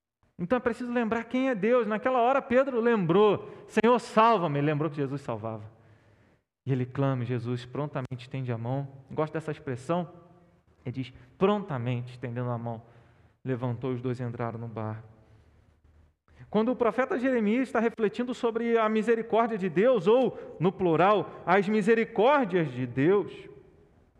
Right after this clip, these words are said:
ele está reconhecendo que tanto ele quanto o povo teriam já sucumbido à ira de Deus,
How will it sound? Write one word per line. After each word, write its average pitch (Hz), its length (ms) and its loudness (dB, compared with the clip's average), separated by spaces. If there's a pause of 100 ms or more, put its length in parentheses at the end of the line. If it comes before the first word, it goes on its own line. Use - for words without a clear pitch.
(140)
ele 170 100 0
está 226 140 0
reconhecendo 226 920 -2 (380)
que 196 100 -4
tanto 302 440 2
ele 220 260 4 (340)
quanto 220 300 0
o 180 60 -2
povo 185 640 2 (680)
teriam 240 320 4
já 226 340 2
sucumbido 226 720 0
à 202 100 6
ira 302 220 2
de 196 140 -2
Deus, 156 360 0